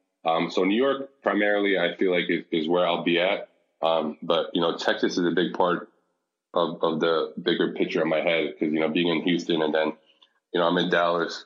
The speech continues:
for at least three months out the year, in, uh, which I train down in Dallas. Um, and just being down here and seeing the infrastructure and see how, how many opportunities there is and, and the kind of where the city is going and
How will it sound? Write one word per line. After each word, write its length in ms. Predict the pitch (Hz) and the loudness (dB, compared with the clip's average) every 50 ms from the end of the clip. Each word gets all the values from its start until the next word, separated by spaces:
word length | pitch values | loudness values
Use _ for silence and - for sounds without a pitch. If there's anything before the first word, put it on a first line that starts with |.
| _ - | _ -4
for 100 | 85 82 | -2 0
at 60 | 82 | 0
least 200 | 87 87 87 87 | 0 -2 -2 -2
three 140 | - 87 85 | -2 -2 0
months 300 | 82 85 85 82 - 87 | 2 2 0 2 2 0
out 160 | 82 80 80 | 0 0 0
the 60 | 80 | 0
year, 200 | 80 80 82 82 | 0 0 2 0
in, 160 | 78 78 - - - - 78 | 0 0 -2 -6 -6 -4 -2
uh, 120 | 73 73 | 0 0
which 200 | 76 82 82 82 | 0 0 0 0
I 100 | 80 78 76 | 0 -2 -2
train 280 | - - 92 90 85 | 0 0 0 0 0
down 300 | 78 78 73 76 73 69 - _ _ _ _ _ _ _ _ _ _ | 0 0 0 0 -2 -4 -8 _ _ _ _ _ _ _ _ _ _
in 120 | - 76 71 | -4 -2 0
Dallas. 480 | 80 80 78 76 73 71 71 - - _ _ _ _ _ _ _ - | 0 0 0 0 0 -2 -4 -8 -14 _ _ _ _ _ _ _ -2
Um, 420 | 82 82 82 80 80 80 76 - _ _ - | 0 0 2 2 0 -2 -4 -8 _ _ -2
and 180 | 87 87 82 | -2 0 0
just 180 | 95 90 85 82 | 0 -2 0 0
being 220 | 98 117 117 110 | 0 0 2 2
down 240 | 113 110 104 87 95 | 2 0 0 0 0
here 180 | 104 104 101 92 | 2 2 2 0
and 140 | 90 87 | 0 -2
seeing 220 | - - 113 110 101 | -2 0 0 0 2
the 120 | 98 87 | 2 0
infrastructure 600 | 90 90 - 101 87 - - 101 92 - - 101 95 | 0 0 -2 -2 -2 0 0 0 0 0 0 0 0
and 100 | 85 - | 0 0
see 160 | - 107 95 | 0 0 0
how, 300 | 90 98 90 90 85 - - | 2 2 0 0 0 -2 -4
how 80 | - 92 | -2 -2
many 220 | 95 92 92 90 | 0 0 2 2
opportunities 640 | 87 87 87 - 90 - - - 95 92 90 82 - | 0 0 0 -2 -4 -4 -2 -2 0 0 0 -2 0
there 340 | 90 87 90 87 87 85 82 | 0 0 0 0 0 0 -2
is 80 | 78 | -2
and, 180 | 85 80 82 78 - | -2 -4 -4 -6 -6
and 180 | - 80 80 78 | -4 -4 -4 -2
the 100 | 80 78 | -4 -6
kind 220 | - - 92 92 | -4 -2 -2 0
of 60 | 90 87 | 0 0
where 140 | 87 87 | 0 0
the 100 | 85 80 | 0 -2
city 340 | - - - 98 92 92 90 | -4 -4 -2 0 0 2 0
is 120 | 87 85 87 | 0 0 -2
going 420 | 92 92 90 90 90 87 85 82 | -2 0 0 2 0 0 0 0
and 140 | 82 78 | -2 -2